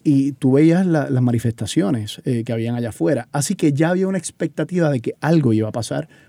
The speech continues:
obviamente por el contenido de las canciones, el contenido de, de los bailes. Eh, una de las bailarinas, este, y la apertura del concierto es con una de las bailarinas bajando de un tubo, eh,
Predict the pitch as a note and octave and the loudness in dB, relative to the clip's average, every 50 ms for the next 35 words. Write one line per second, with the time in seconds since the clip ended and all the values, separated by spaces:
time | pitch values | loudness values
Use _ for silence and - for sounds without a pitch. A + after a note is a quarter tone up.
0 | _ - - C#3 C#3+ C#3+ D3+ E3 F3+ E3 C#3 A#2+ - B2+ B2 A#2 B2 A#2+ B2 B2 | _ -4 2 4 4 4 4 2 2 0 0 0 2 0 0 2 2 2 4 4
1 | B2 B2 A#2+ A#2 - - B2 - - D#3+ E3 D#3+ D3+ C3+ - A#2 A2 A#2+ A#2 A#2+ | 4 2 0 -2 -4 -6 -8 -4 -2 0 2 2 0 0 -2 -4 -4 -2 -2 -2
2 | A#2+ A#2+ A#2+ A#2+ A2+ A#2 A#2 A2 G2 E2+ A2+ A#2+ B2 C3+ C#3 C#3 C3 C3 C3 B2 | 0 0 0 -2 -2 -2 -4 -4 -4 -4 -6 -2 0 2 4 4 4 4 2 0
3 | - - - - - - - - - _ - - B2+ B2 A#2+ A#2 A#2 A#2 A2+ A2+ | -4 -12 -20 -20 -20 -20 -20 -20 -20 _ -4 -2 0 0 2 2 0 0 0 -2
4 | A2+ A2+ A#2+ - - _ _ - C3 B2+ C3 C3 C3 C3 B2 B2+ B2+ C3 B2 A#2 | -2 -4 -8 -10 -16 _ _ -2 0 2 4 4 4 4 4 4 4 4 2 4
5 | A#2 A#2+ B2+ C3 C3+ C3+ C3 A#2 - - C#3+ A#2+ A2 G#2 _ - - D3 C3 A#2 | 4 4 6 6 6 6 4 2 -2 -6 -4 -4 -4 -4 _ -10 -8 -4 -2 -2
6 | A2+ A2+ G#2+ A2+ A2 G#2+ B2+ C3 C3+ C3 B2+ B2 - B2+ A#2+ - C#3+ D3 D3+ F3 | -2 -2 -2 -6 -4 2 4 6 6 6 6 4 2 0 0 2 2 2 2 0
7 | D#3+ - D#3 C#3 B2+ B2+ B2 B2 B2+ B2 A#2+ A#2+ A2+ A2+ A2+ A#2 B2+ C#3+ C#3+ C3+ | -2 0 0 -2 0 0 -2 -2 -2 -2 -2 -2 -2 0 0 2 2 2 2 0
8 | A#2 G#2 A#2+ B2+ C3 C3 B2 A#2 - - - - - - - - - C3+ B2+ C3 | -2 0 0 2 2 2 2 0 -4 -16 -20 -20 -20 -20 -20 -10 -2 2 4 4
9 | C3 A2+ - E3 F#3 E3 C3+ C3 D3+ E3 D#3+ - - C3 A#2+ A#2 A2+ A2+ A2 G#2+ | 4 6 6 6 6 8 6 6 4 2 0 -2 -2 0 2 2 2 2 2 2
10 | G#2+ G#2+ A2 G#2+ - | 0 -2 -4 -8 -10